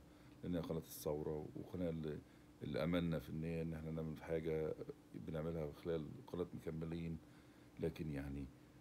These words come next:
مش معقول يعني، يعني كفاية بقى، ما تستضيفوش الناس اللي عفن عليها الزمن دي.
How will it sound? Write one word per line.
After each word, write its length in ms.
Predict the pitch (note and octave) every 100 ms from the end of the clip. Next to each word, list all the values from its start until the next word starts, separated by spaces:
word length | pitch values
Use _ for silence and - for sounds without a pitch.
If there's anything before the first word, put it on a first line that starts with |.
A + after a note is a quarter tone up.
| - -
مش 180 | -
معقول 420 | E2 D#2+ G#2 G2 D2
يعني، 180 | - - -
يعني 340 | - - - D#3 -
كفاية 220 | - G#2+
بقى، 200 | A2+ G#2
ما 60 | G2
تستضيفوش 560 | E2 - - - B2 G#2+
الناس 300 | F2+ F2 F2
اللي 120 | D#2
عفن 400 | F2+ - - E2+
عليها 200 | D2+ F2
الزمن 480 | C2 F2 E2 C#2
دي. 120 | C2+